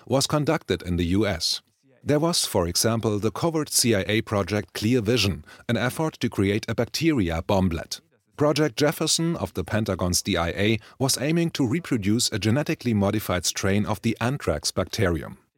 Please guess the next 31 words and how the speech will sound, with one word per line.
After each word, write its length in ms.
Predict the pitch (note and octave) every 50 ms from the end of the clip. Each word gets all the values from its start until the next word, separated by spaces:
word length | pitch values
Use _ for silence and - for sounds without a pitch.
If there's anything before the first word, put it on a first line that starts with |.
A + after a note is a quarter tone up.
| _ _ -
These 240 | - E3+ F3+ - A#2+
laboratory 440 | B2 A#2+ A#2 C#3 C#3 - - C#3+
studies 540 | B2+ - - B2 A2 G#2+ A#2+ C3+ D#3 - -
of 180 | - F#2 E2+ -
offensive 600 | F#2 F2+ - - A2 G#2 G#2 - G2 E2+ - -
biological 640 | - G2 F#2+ F#2 F2+ F2+ F2+ F2 - F2+ - F2+ E2
weapons 380 | E2 G2+ G#2 G#2+ A#2+ G#2+ G2 -
agents 440 | - G#2 G#2+ F#2+ G#2+ G#2+ G#2+ - - - - - -
were 140 | - C3+ C#3+
conducted 500 | - - D3+ C#3+ D#3 D#3+ - - F3+ E3
in 140 | - C3+ B2
absolute 440 | A2+ B2 - - - C3 B2 B2+ -
secrecy, 720 | - - D#3 E3 - - G#2 - - - E2 C#2+ D2 - _ -
without 340 | A2+ B2 C3 D#3+ E3 - -
any 200 | - B2+ C#3+ D3
parliamentary 760 | - - - G#2 G2+ G2+ G2+ G#2+ G#2 G2 F#2 F2+ - - G2+
control. 600 | - - A#2+ A#2+ A2 - A2+ F2 C#2+ - - _ _ _ _ -
It 100 | C3+ C#3
was 140 | E3 D#3 -
only 300 | F#2+ C3+ E3 E3+ E3+ E3
in 80 | D#3 C#3+
September 500 | - C#3 - - - D3+ E3 D#3+ C#3+ G#2+
two 220 | - - A#2+ A#2+
thousand 380 | A2+ - G#2+ G2 G2 F#2 F2 F#2
and 160 | F2+ F2 E2+
one 260 | F#2 G#2+ A2 A2 G#2+
that 160 | G2+ F#2 E2+
these 240 | - A2+ C#3+ C#3 -
doings 480 | - - C3+ D3 C3 G2 F2+ F#2 - -
were 160 | F2 D#2+ F2
unveiled 480 | F2+ F2+ F#2 F2+ G#2+ A#2 C3+ C3+ -